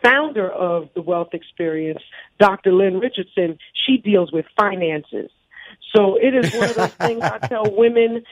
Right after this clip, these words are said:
Speaker 1: it is such a transformational ride.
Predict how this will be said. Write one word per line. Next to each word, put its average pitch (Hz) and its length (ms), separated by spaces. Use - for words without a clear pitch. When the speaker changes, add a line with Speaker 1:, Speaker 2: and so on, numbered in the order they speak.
Speaker 1:
it 262 180
is 208 120
such 240 320
a 185 160
transformational 202 1400
ride. 190 560